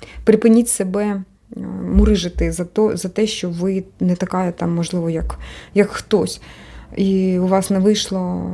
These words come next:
з цією ситуацією. Тут іде до вас чоловік хороший. <coughs> Пардон. Йдемо далі. Підказки від вищих сил.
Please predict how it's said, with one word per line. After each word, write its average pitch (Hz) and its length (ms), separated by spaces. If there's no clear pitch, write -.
з - 40
цією 190 400
ситуацією. 185 720
Тут - 320
іде 196 200
до 190 100
вас 185 260
чоловік 196 480
хороший. - 380
<coughs> 214 160
Пардон. 175 380
Йдемо 165 300
далі. 165 200
Підказки 190 500
від 175 160
вищих 180 420
сил. 247 420